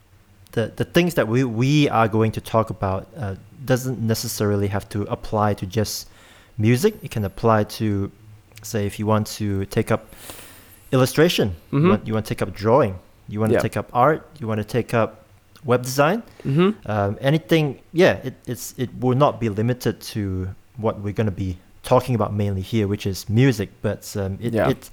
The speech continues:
Speaker 1: it applies to anything creative, or applies to, yeah, um,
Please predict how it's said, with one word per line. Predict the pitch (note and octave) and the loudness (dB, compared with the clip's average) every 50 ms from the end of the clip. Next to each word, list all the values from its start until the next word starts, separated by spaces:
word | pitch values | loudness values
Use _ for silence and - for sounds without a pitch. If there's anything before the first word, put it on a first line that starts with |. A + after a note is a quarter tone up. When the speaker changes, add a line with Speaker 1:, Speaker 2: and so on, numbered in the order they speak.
| - - - - - - - - - | -20 -20 -20 -20 -20 -20 -16 -4 2
Speaker 1:
it | - E3+ | 4 4
applies | F3 F3+ F3+ - F#3+ G3 G#3+ G3 - | 4 4 2 2 4 4 4 4 2
to | - - - | -2 -2 0
anything | C3+ C#3 C#3+ C#3 - D3+ C#3 C3+ C3 B2+ B2 B2 - - - _ _ _ _ _ _ _ _ - | 0 0 0 0 0 0 2 2 2 0 0 -2 -6 -14 -20 _ _ _ _ _ _ _ _ -16
creative, | - - - B2+ A#2+ B2 C3+ B2 G#2 F2+ - - - | -10 -2 2 4 4 6 6 4 4 0 -2 -10 -14
or | - - | -12 -10
applies | - A#2+ - - - C3+ C3 C3 C3+ C3 - - - - | -10 -10 -10 -2 2 4 4 4 4 2 0 -6 -10 -4
to, | B2+ B2 A2+ G#2+ G#2+ G#2+ G2+ - - _ _ _ _ _ _ _ _ _ _ _ _ _ _ _ _ - - - - - - - - _ - | -2 0 2 2 2 0 -2 -4 -10 _ _ _ _ _ _ _ _ _ _ _ _ _ _ _ _ -20 -20 -20 -20 -20 -20 -20 -20 _ -2
yeah, | - C#3+ D#3+ B2+ F#2+ - B2 | 2 4 4 4 4 0 -4
um, | A#2+ A2 G#2 G2+ G2+ G2+ A#2 | -4 -2 -2 -4 -4 -6 -8